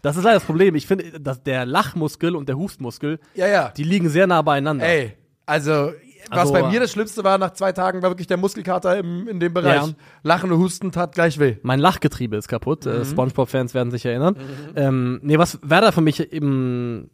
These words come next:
Speaker 1: abhebt von dem, was wir vorher waren, ist, dass sie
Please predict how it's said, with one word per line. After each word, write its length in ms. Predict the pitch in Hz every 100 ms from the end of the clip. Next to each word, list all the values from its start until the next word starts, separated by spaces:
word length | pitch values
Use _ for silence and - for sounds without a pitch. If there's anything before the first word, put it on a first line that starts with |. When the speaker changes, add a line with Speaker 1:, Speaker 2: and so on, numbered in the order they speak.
| _ -
Speaker 1:
abhebt 540 | 170 - 160 156 -
von 160 | 143 135
dem, 120 | 135
was 180 | 127 127
wir 120 | 120
vorher 320 | - 196 143
waren, 200 | 123 120
ist, 260 | 131 165 - - - - _ _ -
dass 420 | 143 139 135 -
sie 440 | 135 123 117 120